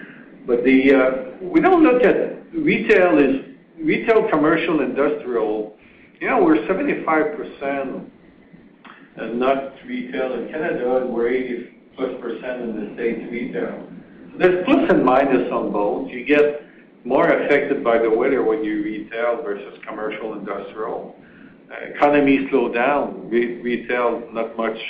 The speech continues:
you know, right now we see it. There's not much reduction in volume, and then you have it in commercial, industrial,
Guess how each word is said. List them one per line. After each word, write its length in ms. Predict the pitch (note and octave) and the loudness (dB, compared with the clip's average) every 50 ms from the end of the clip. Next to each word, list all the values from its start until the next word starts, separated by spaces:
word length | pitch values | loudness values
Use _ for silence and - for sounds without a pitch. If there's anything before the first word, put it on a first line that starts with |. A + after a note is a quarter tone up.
| - - - - - - _ _ _ - - | -12 -14 -18 -20 -20 -20 _ _ _ -20 -16
you 60 | - | -12
know, 260 | G#2+ G2 G#2 - - - A2 - - | -10 -8 -8 -6 -6 -6 -6 -4 0
right 240 | A2 A2+ A2 G#2+ | 0 0 2 2
now 180 | - A#2 A#2 A#2 | 2 2 2 4
we 100 | A2 G#2 - - | 2 0 -2 -2
see 100 | - A#2+ | 0 0
it. 120 | - - - | 0 0 0
There's 240 | B2+ B2 - - - | -2 -6 -8 -6 -4
not 240 | A#2+ A#2 A2+ A2+ | -4 -4 -4 -4
much 220 | - A2+ A2 - - - - - _ _ _ - - - _ - - - - - | -2 -2 -4 -4 -4 -12 -20 -20 _ _ _ -20 -20 -20 _ -20 -20 -20 -20 -16
reduction 640 | - G#2 G#2+ A2+ A2+ A#2+ A#2+ C3+ - - C#3 A#2+ | -14 -10 -10 -8 -4 -2 -2 -2 0 -2 -6 -6
in 160 | A#2 A2+ A2 G#2 | -6 -6 -4 -2
volume, 480 | G#2+ G2+ G2 A2 A2 C3 D#3 - - | -2 -2 -2 -2 -2 -4 -2 -2 0
and 120 | B2+ A2 G#2+ | -2 0 0
then 140 | A2+ A2+ | 0 0
you 160 | A#2 A2+ G#2+ G#2+ | 2 0 0 0
have 220 | A2+ A#2 A#2 A#2 | 0 0 0 0
it 120 | A2+ A2+ | -2 -4
in 140 | A#2 G#2 G#2 | -6 -10 -10
commercial, 560 | - A2 G#2+ G#2+ A2+ A#2 A2+ - - A2+ A2 | -10 -10 -8 -4 -4 -4 -6 -6 -6 -6 -6
industrial, 720 | G#2+ G#2 G#2 G#2 G2+ G2+ - - - A2+ A2+ A#2+ - - - | -6 -6 -6 -8 -8 -8 -8 -12 -8 -6 -6 -6 -6 -8 -12